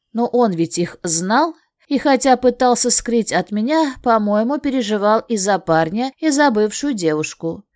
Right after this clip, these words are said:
Она ведь была его девушкой. И если бы он не встретил меня... Аотх поднял лицо,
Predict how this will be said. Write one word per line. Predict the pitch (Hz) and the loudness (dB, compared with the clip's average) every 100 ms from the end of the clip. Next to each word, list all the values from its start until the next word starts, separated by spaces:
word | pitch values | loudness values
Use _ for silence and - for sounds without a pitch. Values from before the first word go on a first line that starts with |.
| _ | _
Она | 190 202 196 185 | -2 0 2 0
ведь | 175 | 0
была | 170 185 180 | -2 2 2
его | 175 185 | 2 0
девушкой. | 254 359 269 - 156 - _ _ | 0 0 -2 -4 -8 -10 _ _
И | - | -2
если | 262 254 247 254 | 2 6 6 4
бы | 233 233 | 4 2
он | - 233 - | 2 0 0
не | 233 | -2
встретил | 214 - 226 214 220 190 | -2 -2 0 0 0 -2
меня... | 185 170 160 196 285 302 _ _ _ _ _ _ - | -2 -2 0 0 -2 -6 _ _ _ _ _ _ -4
Аотх | 302 302 330 - - | 2 4 4 0 -8
поднял | - 247 202 214 214 | 2 2 2 2 2
лицо, | 180 170 - 175 202 | 0 -2 -2 -2 -2